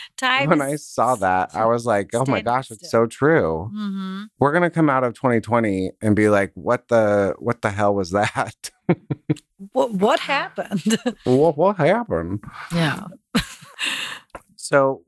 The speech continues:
Speaker 2: we also want to remind everybody to reach out to us and, you know,
Speaker 1: Call
Speaker 2: share your
Speaker 1: us.
Speaker 2: stories.
Speaker 1: Yes.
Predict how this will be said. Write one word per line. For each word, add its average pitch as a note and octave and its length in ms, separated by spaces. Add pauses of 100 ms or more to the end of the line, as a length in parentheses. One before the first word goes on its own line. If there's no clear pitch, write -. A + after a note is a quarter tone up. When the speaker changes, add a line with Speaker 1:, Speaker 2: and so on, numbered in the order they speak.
(140)
Speaker 2:
we D3 240
also C#3+ 420
want C#3+ 300
to D3 100
remind A2 540
everybody G2+ 760
to G#2+ 1000 (500)
reach B2+ 240
out C#3+ 180
to C#3+ 160
us F#2+ 360
and, G#2 800 (220)
you A2 160
know, G2+ 340 (220)
Speaker 1:
Call A#3+ 360
Speaker 2:
share C#4+ 100
your C4+ 140
Speaker 1:
us. A#3+ 120
Speaker 2:
stories. C3 720
Speaker 1:
Yes. C4+ 880